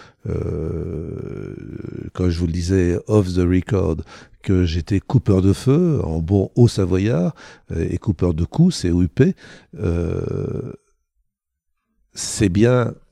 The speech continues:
je pense, une sorte d'effet placebo, euh, ce don m'a été transmis par une guérisseuse, euh,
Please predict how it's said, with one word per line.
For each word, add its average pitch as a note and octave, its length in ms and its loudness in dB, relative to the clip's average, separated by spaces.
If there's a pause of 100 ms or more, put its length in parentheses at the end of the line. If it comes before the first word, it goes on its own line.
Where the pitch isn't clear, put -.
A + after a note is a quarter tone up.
je F2+ 120 -4
pense, A2+ 400 2
une F2 160 -6
sorte F#2 240 -2
d'effet F2+ 240 0
placebo, F#2 580 0 (460)
euh, F2+ 240 -2
ce - 200 2
don A2 260 4
m'a G2 160 2
été F#2+ 180 0
transmis G#2 540 0
par F2 240 0
une F2 160 0
guérisseuse, C#3+ 640 0 (460)
euh, E2 1000 -4